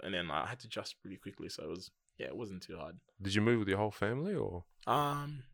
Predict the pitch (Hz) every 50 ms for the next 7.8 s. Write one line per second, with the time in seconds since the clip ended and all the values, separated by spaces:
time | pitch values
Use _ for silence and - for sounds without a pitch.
0 | - - 143 135 98 101 107 113 113 104 123 113 95 92 87 85 - - 90 95
1 | 113 185 - - - - - 104 98 127 123 123 101 104 - 127 151 147 - -
2 | 104 107 98 - - 95 87 - - 95 92 90 90 - 98 98 - - - -
3 | 87 92 90 87 90 92 - - - _ - - - 95 95 101 95 80 87 82
4 | 85 85 87 85 87 85 82 78 78 - - _ _ _ _ - - - 92 92
5 | 87 - 82 82 85 87 - 82 82 82 78 80 - - - - 71 - - 87
6 | - - - - _ _ _ _ _ _ - 98 95 - - - - - 104 95
7 | 101 104 107 104 104 - - - 110 95 - - - 98 95 90